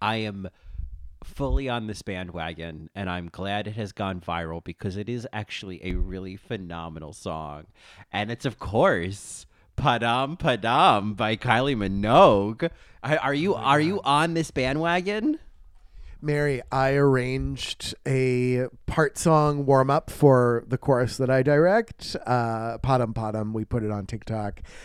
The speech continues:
Speaker 2: Uh, yes, I am on this bandwagon. I have to say, I like the chorus. I'm just gonna geek out for the geeks that are out there. I like that this starts on the dominant.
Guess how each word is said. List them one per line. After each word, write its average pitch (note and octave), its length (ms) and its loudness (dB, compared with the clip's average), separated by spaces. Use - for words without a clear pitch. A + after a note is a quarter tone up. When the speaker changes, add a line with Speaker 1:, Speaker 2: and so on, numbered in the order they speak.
Speaker 2:
Uh, A2+ 400 -4
yes, C#3+ 500 0
I C#3 140 4
am D#3+ 160 6
on D3 160 2
this D#3 160 4
bandwagon. C3+ 580 2
I D#3+ 60 -2
have C4+ 200 0
to F#4 120 2
say, B3+ 320 2
I G3 140 6
like G3 400 2
the E4 80 2
chorus. G#3 640 4
I'm D#3+ 160 2
just D#3+ 160 -4
gonna F3+ 160 2
geek F#3 260 -8
out G#3+ 260 0
for C#3+ 120 -2
the B2 80 -2
geeks E3+ 340 -2
that F3+ 160 4
are F3 80 2
out F#3+ 240 4
there. G#3 300 0
I F#3+ 100 6
like F#3 400 4
that A3 220 -2
this D3+ 400 2
starts - 500 4
on D#3 200 4
the A#2+ 100 0
dominant. E3 840 -2